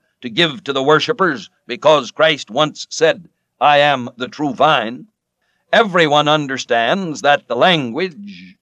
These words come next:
is purely symbolic. Now, it's a very great tragedy that anyone has ever come to think that the bread and the wine of the communion service become the real, literal body of the Lord Jesus Christ.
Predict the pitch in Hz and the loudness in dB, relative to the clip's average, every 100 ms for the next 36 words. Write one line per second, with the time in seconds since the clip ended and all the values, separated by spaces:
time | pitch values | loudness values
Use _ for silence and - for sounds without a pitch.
0 | - 151 147 113 - _ _ - 254 143 | 0 2 2 0 -12 _ _ 2 4 4
1 | 127 185 180 - 196 202 175 90 - _ | 0 -4 -6 -4 -2 4 2 2 -10 _
2 | _ _ _ _ _ _ _ _ 175 240 | _ _ _ _ _ _ _ _ 0 2
3 | 254 214 294 294 170 196 208 220 - - | 2 0 0 0 -6 0 2 2 -6 0
4 | 160 113 117 135 160 156 190 175 156 151 | 0 0 -4 -6 0 2 2 2 2 2
5 | 143 147 190 196 185 160 160 160 - 135 | 0 2 2 2 2 0 0 -10 -4 -4
6 | - _ _ 123 - 143 151 151 165 185 | -4 _ _ -8 -4 0 2 2 0 -2
7 | 208 170 117 147 139 156 156 185 165 123 | 2 2 2 -4 -10 -8 -6 -4 -4 -4
8 | 117 117 120 151 - 156 - 170 113 127 | -4 -2 -2 -2 -10 -14 0 0 2 -2
9 | 131 151 135 98 120 - _ _ 147 180 | -4 -2 -2 -6 -12 -16 _ _ 0 0
10 | 147 127 143 117 143 110 143 127 135 139 | 0 -2 -2 2 2 2 -4 -4 0 0
11 | 120 131 120 127 - 180 98 _ | 0 -10 -12 -10 0 0 0 _